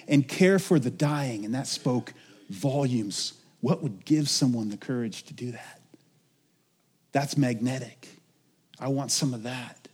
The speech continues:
They remembered Jesus' teachings when he said, "Let the little children come to me." And so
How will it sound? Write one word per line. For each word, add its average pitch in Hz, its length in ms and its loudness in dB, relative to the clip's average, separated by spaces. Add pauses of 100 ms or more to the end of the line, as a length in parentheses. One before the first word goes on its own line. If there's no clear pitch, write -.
(1700)
They 160 160 8
remembered 170 520 8
Jesus' 156 400 6
teachings 170 580 4 (180)
when 147 120 6
he 147 40 10
said, 147 220 4
"Let 175 160 6
the 180 80 6
little 165 220 8
children 160 480 6 (160)
come 175 180 8
to 156 80 10
me." 156 300 8 (100)
And 147 100 4
so 156 360 4